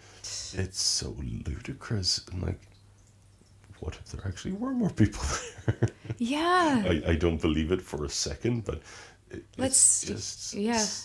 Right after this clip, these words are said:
Speaker 2: suspend reality, believe it's true.
Speaker 1: It's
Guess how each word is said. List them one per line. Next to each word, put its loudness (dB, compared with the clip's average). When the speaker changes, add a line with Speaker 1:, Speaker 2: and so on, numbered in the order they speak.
Speaker 2:
suspend 4
reality, 2
believe 4
it's 4
true. 0
Speaker 1:
It's -16